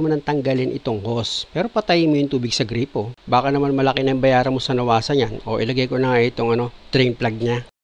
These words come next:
Ang posisyon ng drain plug nito, mga boss, pag nakaharap ka sa sasakyan, nasa gawing kanan lang siya ng radiator mo sa ilalim. Siguraduhin mo lang maayos yung pagkakahigpit mo sa drain plug.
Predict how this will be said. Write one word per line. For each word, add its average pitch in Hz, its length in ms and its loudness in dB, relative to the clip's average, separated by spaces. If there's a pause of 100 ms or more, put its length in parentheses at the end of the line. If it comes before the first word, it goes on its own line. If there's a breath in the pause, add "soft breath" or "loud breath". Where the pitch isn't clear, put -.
(120)
Ang 180 160 -4
posisyon 196 400 0
ng 175 160 2
drain 160 160 2
plug 151 160 -4
nito, 147 240 0
mga 147 240 2
boss, 117 480 0
pag 127 80 -2
nakaharap 135 400 0
ka - 160 -4
sa 139 160 0
sasakyan, 123 720 -2 (320)
nasa 151 320 0
gawing 151 320 4
kanan 147 320 4
lang 143 160 4
siya 147 160 2
ng 147 160 4
radiator 135 480 2
mo 127 320 0
sa 151 160 2
ilalim. 120 640 2 (320)
Siguraduhin 147 560 4
mo 151 80 2
lang 147 80 2
maayos 135 400 2
yung 143 80 0
pagkakahigpit 139 800 -2
mo 120 80 0
sa - 80 0
drain 123 320 0
plug. 113 240 0